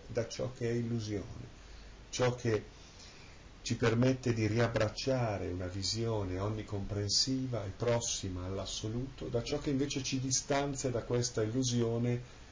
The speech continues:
disperdendoci nei meandri della frammentazione. Ecco. E questo è un gioco reale, per cui ogni tentativo è sempre, eh, una sfida, no?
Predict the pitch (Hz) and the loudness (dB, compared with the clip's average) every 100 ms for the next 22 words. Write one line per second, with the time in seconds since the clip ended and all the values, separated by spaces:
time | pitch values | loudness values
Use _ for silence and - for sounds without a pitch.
0 | - - 113 113 147 - 135 131 123 131 | -16 -8 -2 2 4 4 6 6 8 8
1 | 131 127 131 127 131 120 113 113 113 107 | 8 6 4 4 4 4 4 4 4 4
2 | 107 107 107 101 92 - 92 85 85 80 | 4 2 2 2 2 0 -2 -2 -4 -6
3 | 82 - - - - - - - - - | -10 -8 -8 -8 -14 -18 -18 -18 -16 -18
4 | - - - - - - - - - 120 | -16 -16 -16 -16 -16 -16 -16 -18 -16 -2
5 | 135 139 156 143 - 156 143 143 147 143 | 0 4 6 6 4 4 6 6 4 2
6 | 120 131 135 135 139 131 139 151 113 92 | 4 6 6 6 4 4 4 4 4 2
7 | - - - - - - - - 104 135 | 0 -8 -16 -20 -20 -18 -4 -2 0 4
8 | 131 110 117 120 117 113 - - - 135 | 4 6 4 4 4 0 -8 -20 -2 4
9 | 135 131 127 123 135 135 135 139 139 - | 4 4 2 0 0 0 2 4 4 4
10 | - - 131 135 131 123 113 - - - | 2 2 2 0 2 4 4 0 -12 -18
11 | - - - - 110 107 - 120 113 - | -18 -18 -6 2 4 4 4 2 4 2
12 | - - 151 95 90 85 90 - 120 131 | -2 0 0 2 0 0 -4 -10 -4 -4